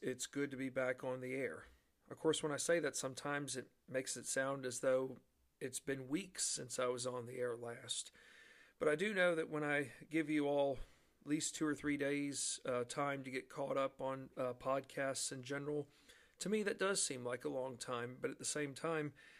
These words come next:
that, uh, two to three day span, and in certain instances, few, where it's been a little bit, uh, longer, say maybe a week's time, it's actually not so bad because, uh, there again, life can be busy,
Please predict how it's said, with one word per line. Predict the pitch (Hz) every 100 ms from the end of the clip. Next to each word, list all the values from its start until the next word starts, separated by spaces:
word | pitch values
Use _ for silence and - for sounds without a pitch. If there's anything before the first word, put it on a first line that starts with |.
| - - - _ _
that, | 156 - -
uh, | 143 143
two | - 185
to |
three | 147 156 160
day | 151 143
span, | 131 - 151 151 147 156 151 - _ -
and | 123 135 131 131
in | - 120
certain | - - - 165
instances, | 143 127 143 135 139 135 135 131 - - _ _
few, | - 226 208 143 139 - - - _
where | 151
it's | 147
been | - 156
a |
little | 151 151
bit, | 147 147 -
uh, | 147
longer, | 135 147 170 160 135
say | 123 139 139
maybe | 135 135
a | 123
week's | 143 180 - -
time, | - 123 131 127 - - - - _ _ _
it's | - 151
actually | 175 165 170 156
not | 156
so | - 151
bad | 139 156 147 147
because, | 139 - 135 127 120
uh, | 143 127
there | 127 139
again, | 139 156 135 131 127 - _ -
life | 123 135 - -
can | 147
be | 143 143
busy, | 139 143 143 156 143